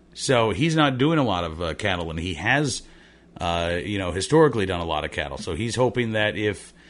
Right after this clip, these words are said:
this might spur more people to start selling their own beef at, uh, farmers markets, because you see it around here. You know, the lo-, you go to local farmers market like in Scottsville, Virginia, you'll see a processor,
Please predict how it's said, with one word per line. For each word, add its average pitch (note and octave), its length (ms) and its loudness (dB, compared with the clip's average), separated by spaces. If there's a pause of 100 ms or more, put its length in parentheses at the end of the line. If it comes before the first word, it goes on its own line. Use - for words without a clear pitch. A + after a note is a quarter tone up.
(220)
this G#2+ 160 -2
might A2+ 220 0
spur A#2 320 2
more A2 200 -2
people A2 240 -4
to G2 60 -4
start G#2+ 300 0
selling A2 300 -2
their G#2 180 0
own A2 340 -2 (480)
beef B2+ 640 2
at, G2 360 -2
uh, G2 220 2
farmers F2 480 -2
markets, D2+ 400 -8
because F3+ 260 2
you A3 80 2
see A#3+ 260 2
it G3+ 80 6
around B2 420 2
here. A2 480 0 (640)
You D3 340 -2
know, E3 120 4
the E3+ 60 4
lo-, F3+ 160 6
you F3 180 2
go F#3 80 4
to F3 60 4
local C3+ 220 2
farmers C3 300 2
market A#2+ 180 0
like A#2 100 0
in A2 100 -2
Scottsville, G#2+ 420 -2
Virginia, G#2 520 0
you'll A#2 300 0
see C3+ 440 2
a A2+ 160 0
processor, A2+ 720 -2